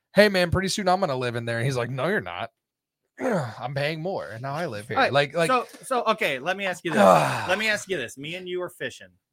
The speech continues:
Speaker 2: Me and you
Speaker 1: Okay.
Speaker 2: are out fishing.
Speaker 1: Okay.
Speaker 2: You cast out the line,
Speaker 1: Mm-hmm.
Speaker 2: all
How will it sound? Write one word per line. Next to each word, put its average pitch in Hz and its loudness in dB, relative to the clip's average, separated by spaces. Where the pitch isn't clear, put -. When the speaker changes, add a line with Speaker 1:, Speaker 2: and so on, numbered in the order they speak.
Speaker 2:
Me 135 -6
and 156 -6
you 160 -4
Speaker 1:
Okay. 147 -2
Speaker 2:
are 156 4
out 160 0
fishing. 113 -10
Speaker 1:
Okay. 113 -2
Speaker 2:
You 202 -4
cast 151 -2
out 180 -2
the 196 -8
line, 117 -2
Speaker 1:
Mm-hmm. 135 -6
Speaker 2:
all 151 -8